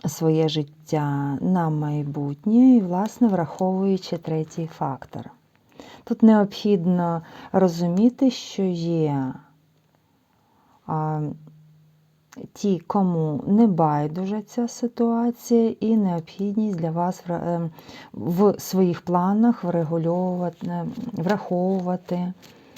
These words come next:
а, цей третій фактор. І навіть необхідність маніпулювати і балансувати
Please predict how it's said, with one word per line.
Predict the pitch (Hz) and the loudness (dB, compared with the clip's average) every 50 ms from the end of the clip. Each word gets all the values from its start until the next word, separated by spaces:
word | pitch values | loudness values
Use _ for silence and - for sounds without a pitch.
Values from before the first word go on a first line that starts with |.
| - - - - - - - - | -14 -12 -12 -12 -12 -14 -12 -6
а, | - 165 165 165 165 165 160 | -4 -2 -2 -2 -2 -4 -4
цей | - - 175 | -4 -4 -6
третій | 165 170 170 170 165 160 160 - - 156 151 143 - - - | -6 -4 -2 -2 -2 -2 -4 -6 -6 -6 -8 -8 -10 -12 -10
фактор. | - 151 143 139 135 - - _ - - 220 247 285 294 269 - _ _ - - _ - - _ _ - - - - - - _ | -8 -6 -6 -6 -8 -10 -14 _ -6 -4 -2 -2 -2 -4 -6 -10 _ _ -20 -20 _ -20 -20 _ _ -20 -20 -20 -20 -20 -12 _
І | - 214 214 220 - | 0 0 2 2 2
навіть | - 202 196 202 208 214 220 220 226 208 - | 4 4 4 4 4 2 2 2 0 0 2
необхідність | 202 190 185 180 165 - - - - 190 190 185 175 185 185 185 170 175 - - - - 196 | 2 2 2 0 -2 -6 -12 -10 -6 -4 -4 -2 -2 -2 -2 -2 -2 -4 -10 -14 -6 0 2
маніпулювати | 196 190 185 180 180 170 - 180 180 175 175 165 160 180 185 196 202 202 - 190 | 4 4 4 2 0 0 0 0 2 2 2 2 2 2 2 2 0 0 -2 -2
і | 185 170 | 0 0
балансувати | 160 175 165 170 165 165 160 - - - 170 160 151 160 165 165 175 175 170 _ - 208 202 208 214 214 | 0 0 0 0 0 -2 -4 -6 -8 -8 -6 -4 -2 0 0 0 -2 -2 -6 _ -6 -4 -2 -2 -2 -4